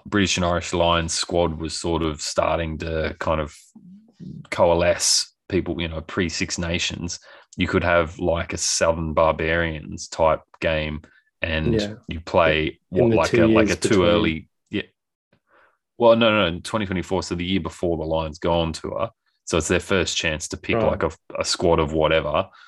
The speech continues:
Speaker 1: and prepare, and then
Speaker 2: Yeah.
Speaker 1: after the Australian and New
Speaker 2: Yeah.
Speaker 1: Zealand teams play their Northern tour, you keep some guys around like you would for a Barbarians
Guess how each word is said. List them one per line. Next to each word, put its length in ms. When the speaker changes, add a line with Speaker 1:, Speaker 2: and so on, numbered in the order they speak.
Speaker 1:
and 140
prepare, 480
and 140
then 140
Speaker 2:
Yeah. 180
Speaker 1:
after 240
the 60
Australian 520
and 100
New 140
Speaker 2:
Yeah. 80
Speaker 1:
Zealand 220
teams 340
play 400
their 240
Northern 380
tour, 420
you 120
keep 280
some 160
guys 320
around 380
like 200
you 80
would 160
for 160
a 60
Barbarians 800